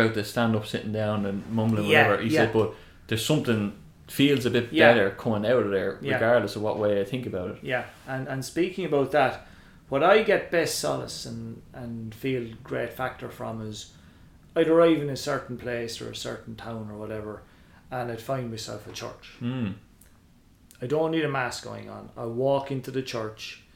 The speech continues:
Speaker 2: and I light a candle.
Speaker 1: Yes.
Speaker 2: And I light a candle for each member of my family and say, "Thank you, protect us."
Speaker 1: Yeah.
Speaker 2: And watch each one of the candles light and leave and say thanks and give me a bit of gratitude or whatever, 'cause I, I'm not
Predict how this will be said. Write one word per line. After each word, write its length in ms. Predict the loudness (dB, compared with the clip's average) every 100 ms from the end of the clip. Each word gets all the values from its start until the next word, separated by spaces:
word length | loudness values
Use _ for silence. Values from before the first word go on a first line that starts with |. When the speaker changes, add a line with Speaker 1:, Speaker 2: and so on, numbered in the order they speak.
| _ _
Speaker 2:
and 100 | -10
I 60 | -6
light 320 | -4 -4 -4
a 40 | -8
candle. 460 | -10 -10 -12 -16 -20 -20 -20 -18
Speaker 1:
Yes. 400 | -16 -16 -16 -18 -20 -16
Speaker 2:
And 120 | -12
I 40 | -8
light 260 | -2 -2 -2
a 60 |
candle 500 | -4 -4 -4 -4 -4
for 240 | -6 -4 -4
each 220 | -4 -4
member 300 | -6 -4 -4
of 60 |
my 140 | -4 -6
family 480 | -6 -8 -10 -14 -18 -20 -20 _ -20 -20 -20 -20
and 100 | -14
say, 200 | -12 -12
"Thank 300 | -10 -10 -10
you, 120 | -16 -20 -20 -20 -20 -20 -18
protect 360 | -12 -10 -10 -12
us." 260 | -16 -16 -16 -10
Speaker 1:
Yeah. 180 | -10 -10 -16 -20 -20 -20 -10
Speaker 2:
And 120 | -4
watch 260 | -2 0
each 260 | -2 -4 -6
one 140 | -4
of 80 | -4
the 80 | -6
candles 420 | -6 -6 -6 -8
light 320 | -8 -6 -8 -14 -20 -20 -20 -20 -20 -14
and 160 | -8 -4
leave 320 | -4 -4 -10 -16
and 100 | -14
say 140 | -14
thanks 340 | -12 -14 -14 -14
and 220 | -12 -8
give 160 | -4 -4
me 100 | -6
a 40 | -10
bit 160 | -10
of 100 | -12
gratitude 480 | -12 -12 -12 -14 -12
or 60 | -12
whatever, 360 | -12 -12 -12 -14
'cause 140 | -12
I, 300 | -10 -8 -8
I'm 120 | -8 -6
not 320 | -4 -6